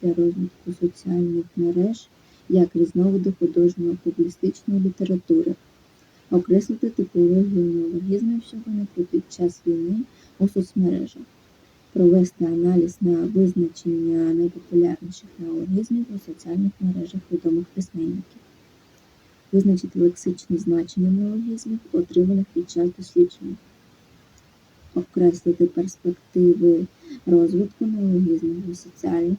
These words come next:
мережах. Неологізми — це, е, новостворені слова, фрази чи терміни,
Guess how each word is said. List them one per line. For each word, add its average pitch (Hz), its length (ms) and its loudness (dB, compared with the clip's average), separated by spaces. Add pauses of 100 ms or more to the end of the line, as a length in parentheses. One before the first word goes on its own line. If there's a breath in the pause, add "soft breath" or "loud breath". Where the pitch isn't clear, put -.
мережах. 185 340 -2 (880)
Неологізми — 196 920 0 (560)
це, 247 340 -6 (200)
е, 196 40 -2
новостворені 185 1400 -2
слова, 160 480 -6 (360)
фрази 190 520 -4
чи 202 200 -12 (100)
терміни, 277 520 -4